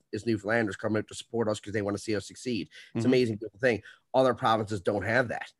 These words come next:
Speaker 2: Mm-hmm.
Speaker 1: You know, it's a diff-, it's a different grind being, you know, b-, being a comedian somewhere else. They don't have the pride of their province following them wherever they go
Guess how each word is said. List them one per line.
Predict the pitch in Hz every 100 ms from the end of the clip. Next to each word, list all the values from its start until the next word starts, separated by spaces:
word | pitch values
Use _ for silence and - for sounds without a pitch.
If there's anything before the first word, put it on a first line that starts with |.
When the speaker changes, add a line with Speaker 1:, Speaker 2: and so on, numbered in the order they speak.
| _ _
Speaker 2:
Mm-hmm. | 101 110
Speaker 1:
You | 120
know, | 113
it's | 117 107
a |
diff-, | 101 117
it's | 117 110
a |
different | 104 117 113
grind | 104 104 123 110
being, | 104 98 87 -
you | - 110
know, | 85 113 _ _ - - 104
b-, | 107
being | 90 107 107
a | 101
comedian | 101 101 92
somewhere | 90 101 98
else. | 90 -
They |
don't | 101 107
have | 98 107 107 104
the | 95
pride | 87 - 92 101 98 101
of | - 92
their | 95
province | - 95 107 92 95 - -
following | 101 110 113
them | 92 95
wherever | 98 98
they | 95
go | 107 113 -